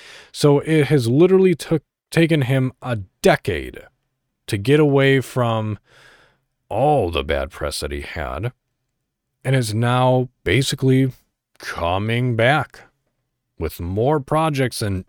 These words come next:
ever before in his career, or certainly at least in a very, very long time. It looks like nineteen seventy-nine was a good year for him.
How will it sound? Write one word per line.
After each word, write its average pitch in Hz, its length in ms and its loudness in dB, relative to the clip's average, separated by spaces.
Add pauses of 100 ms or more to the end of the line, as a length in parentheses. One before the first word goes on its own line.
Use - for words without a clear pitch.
(180)
ever 160 280 0
before 98 420 -2
in 107 80 -4
his 123 220 -2
career, 180 480 0 (800)
or 165 180 -4
certainly 131 480 -2
at 104 100 -2
least 92 300 -4
in 92 140 -10
a 85 80 -6
very, 78 640 -6 (960)
very 85 380 0
long 78 260 -2
time. 80 480 -6 (140)
It 110 80 -6
looks 110 320 -4
like 107 180 0
nineteen 107 440 -4
seventy-nine 104 680 -2
was 117 120 -2
a 117 40 -6
good 120 200 0
year 120 160 2
for 117 160 -4
him. 120 680 -2